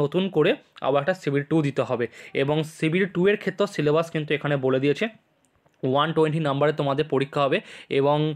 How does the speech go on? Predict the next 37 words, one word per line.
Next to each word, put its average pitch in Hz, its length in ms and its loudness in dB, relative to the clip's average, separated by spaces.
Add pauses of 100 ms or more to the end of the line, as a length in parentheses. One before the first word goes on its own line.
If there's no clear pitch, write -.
(420)
এবং 143 140 4 (160)
কারেন্ট 147 280 2
অ্যাফেয়ার্স 160 320 -2
থাকবে 156 240 -4
পঁচিশ 147 220 -2 (100)
নাম্বারে 147 280 2 (120)
এবং 135 120 2 (120)
জেনারেল 147 340 0
ইন্টেলিজেন্স 143 460 -2
আর 156 100 2
রিজনিং 139 280 0
থাকবে 151 240 0
পঁয়ত্রিশ 147 360 -2
নাম্বারে, 139 260 2 (360)
ম্যাথামেটিক্স 160 520 0
থাকবে 156 240 0
তিরিশ 160 280 -2
নাম্বারে, 143 260 2 (460)
জেনারেল 147 340 2 (100)
সায়েন্স 165 240 -2 (100)
থাকবে 170 180 -2 (100)
তিরিশ 143 180 -2 (100)
নাম্বারে, 139 280 2 (640)
নব্বই 147 360 2
মিনিট 160 240 -2
টাইম 131 140 0 (540)
এবং 139 160 2 (220)
ওয়ান 151 220 2
টোয়েন্টিটা 160 360 -2
কোশ্চেন 151 360 0
থাকবে 127 220 -2
এখানে, 147 240 -2
সেটাও 139 260 0
কিন্তু 156 240 0
বলেছে। 127 240 0 (120)
এবং 165 120 0 (300)
ফার্স্ট 190 340 -2